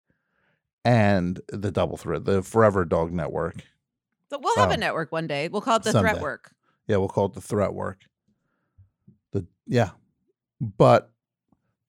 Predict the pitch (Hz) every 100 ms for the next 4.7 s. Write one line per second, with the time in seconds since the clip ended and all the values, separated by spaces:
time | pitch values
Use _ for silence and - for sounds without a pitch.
0 | _ 233 190 170 107 101 - - 131 -
1 | - 127 269 285 320 302 294 302 226 262
2 | 208 247 240 233 240 190 185 180 202 214
3 | 113 208 196 214 147 - _ - 113 -
4 | - 214 127 123 190 139